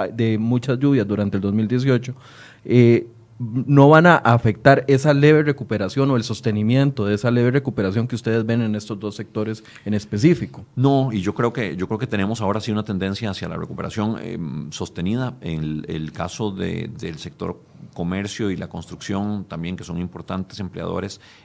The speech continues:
Speaker 2: eh, eh, eh, creo que, em, para esos sectores es importante la reducción en las tasas de interés que se ha venido dando.
Speaker 1: Ujú.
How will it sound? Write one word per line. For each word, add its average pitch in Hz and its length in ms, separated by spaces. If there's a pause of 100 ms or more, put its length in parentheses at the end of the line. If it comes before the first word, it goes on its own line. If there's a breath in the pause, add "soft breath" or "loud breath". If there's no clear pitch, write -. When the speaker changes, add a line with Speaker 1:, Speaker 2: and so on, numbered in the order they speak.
Speaker 2:
eh, 85 400
eh, - 360
eh, - 240 (360)
creo 92 280
que, - 320 (140)
em, 85 720
para 82 200
esos 107 180
sectores 104 340
es 104 120
importante 92 680
la 101 120
reducción 87 400
en 92 80
las 90 100
tasas 90 200
de 98 80
interés 87 340
que - 80
se - 100
ha 82 60
venido 92 320
dando. 104 300
Speaker 1:
Ujú. - 240